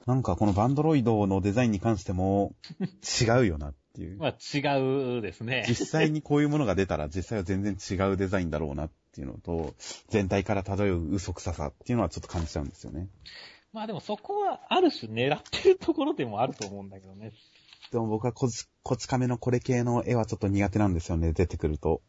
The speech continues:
Speaker 2: うん。
Speaker 1: ちょっと冷めちゃうんですよね、読んでると。
Speaker 2: ああ。なるほどね。<laughs> いや、でも、
Speaker 1: はい。
Speaker 2: 今週はこの元のメンバーが、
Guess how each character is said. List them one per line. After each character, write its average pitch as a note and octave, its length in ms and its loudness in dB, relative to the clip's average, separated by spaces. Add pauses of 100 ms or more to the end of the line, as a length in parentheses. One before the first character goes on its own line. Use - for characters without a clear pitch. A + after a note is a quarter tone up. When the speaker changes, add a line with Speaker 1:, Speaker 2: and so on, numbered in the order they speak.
(240)
Speaker 2:
う G#2+ 40 -16
ん。 F#2+ 180 -16 (720)
Speaker 1:
ち - 80 -2
ょ - 40 4
っ - 20 -12 (180)
と E2 280 2 (400)
冷 G2+ 80 0
め D#2+ 100 0
ち - 80 -6
ゃ - 40 -4
う D#2 60 -8
ん E2+ 60 -10
で F2 60 -10
す - 100 -12
よ D2 80 -6
ね、 D#2+ 140 -2
読 E2 160 -2
ん D#2 40 -6
で E2 80 -6
る F#2 100 -10
と。 - 180 -8
Speaker 2:
あ G2+ 240 -16
あ。 - 840 -20
な G2 40 -16
る F#2+ 40 -18
ほ G2 80 -18
ど G#2+ 40 -16
ね。 D3+ 240 -6
<laughs> - 1200 -4
い - 40 -2
や、 G#2+ 200 -2
で A#2 120 -4
も、 G#2 160 -10 (760)
Speaker 1:
は F2+ 120 2
い。 D2+ 60 0 (380)
Speaker 2:
今 B2 180 -2
週 - 140 -2
は C3 100 4
こ A#2 120 0
の A2+ 80 -4
元 B2 280 0
の G#3 140 4
メ G3+ 140 6
ン G3+ 120 2
バ B2 180 4
ー G2+ 300 -8
が、 G2 100 -10